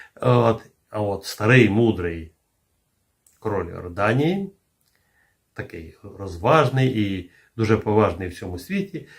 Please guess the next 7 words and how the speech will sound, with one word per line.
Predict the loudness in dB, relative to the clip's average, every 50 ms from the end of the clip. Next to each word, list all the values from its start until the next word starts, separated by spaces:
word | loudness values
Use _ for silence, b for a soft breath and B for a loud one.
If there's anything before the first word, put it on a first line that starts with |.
| b b b b
він | 0 2 2 2
сказав: | 2 4 4 4 6 6 4 0 0 -6 -10 _ _ _ _ _ _ _ _ _ _ -2
"Розстрілять | 2 6 6 6 6 4 2 0 4 4 6 6 4 2 2 -2 -12 _ _ _ _ _ _ _ _ _ _ 0
із | 0 0 0
пушек | 4 4 4 4 4 -2 -4 -4
і | -6
танків | -4 -4 -4 -4 -6 -10 -16 -20